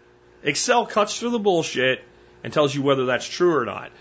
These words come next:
And never believe anybody else's spreadsheet. Build your own. That's why I don't give away templates. All right, final thoughts. In the end, the game is rigged.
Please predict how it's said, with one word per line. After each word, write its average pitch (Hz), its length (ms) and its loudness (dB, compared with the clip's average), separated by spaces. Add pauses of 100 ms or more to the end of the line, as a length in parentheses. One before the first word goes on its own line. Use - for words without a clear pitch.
(240)
And 139 180 -4
never 220 380 -2
believe 202 460 -2
anybody 190 560 0
else's 165 420 0
spreadsheet. 135 760 -4
Build 143 320 -2
your 123 200 0
own. 107 340 -2
That's 117 200 -6
why 147 200 4
I - 20 2
don't 139 160 0
give 139 100 -2
away 131 200 0
templates. - 640 -8 (440)
All 151 160 2
right, 110 200 -2 (260)
final 180 420 0
thoughts. 147 560 -4 (320)
In 175 180 2
the 254 180 0
end, 143 440 0 (480)
the 147 100 0
game 139 400 0
is 175 160 -2
rigged. 117 460 0